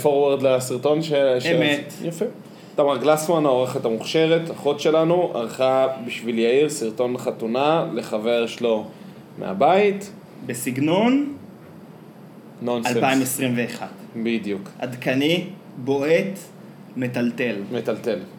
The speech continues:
Speaker 1: מי שממכרנו שמכיר אותנו, מי שמכיר את יאיר, שיבקש ממנו את הסרטון, אם זה מעניין אתכם.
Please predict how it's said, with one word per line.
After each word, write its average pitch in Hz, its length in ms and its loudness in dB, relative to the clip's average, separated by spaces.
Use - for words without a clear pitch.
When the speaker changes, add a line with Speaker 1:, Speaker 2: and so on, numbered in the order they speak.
Speaker 1:
מי 151 180 2
שממכרנו 135 880 0
שמכיר 117 460 -2
אותנו, 170 680 2
מי 135 80 -6
שמכיר 131 380 0
את 123 120 -2
יאיר, 143 300 4
שיבקש 113 540 -2
ממנו 160 160 6
את 123 100 -2
הסרטון, 117 480 -2
אם 139 160 0
זה 135 120 2
מעניין 117 400 2
אתכם. 110 220 -4